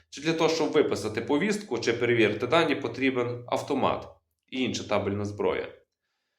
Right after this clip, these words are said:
Я вже не знаю, як взагалі реагувати на такі події, але бачимо, що в Т Ц К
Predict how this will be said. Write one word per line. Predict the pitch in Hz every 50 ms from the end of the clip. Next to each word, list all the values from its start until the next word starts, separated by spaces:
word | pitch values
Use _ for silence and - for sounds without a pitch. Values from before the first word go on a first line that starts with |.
| _ _ -
Я | -
вже | 147 139 143
не | 147
знаю, | 139 135 143 135 117 107 107 110
як | 113 110 - -
взагалі | 107 104 107 117 139 151 139 107 98 98
реагувати | 98 101 101 110 117 123 123 - 113
на | 104 101 98
такі | 101 - 107 98
події, | - 117 107 104 101 90 87 87
але | 95 95 95 95 92 92
бачимо, | 90 90 127 135 143 - 123 110 101 95
що | 95 - - - 98 92 90 90 87 87 - - - - _ _
в | _ _
Т | - 123
Ц | 127 123 127
К | 127 - 147 147 143 147 143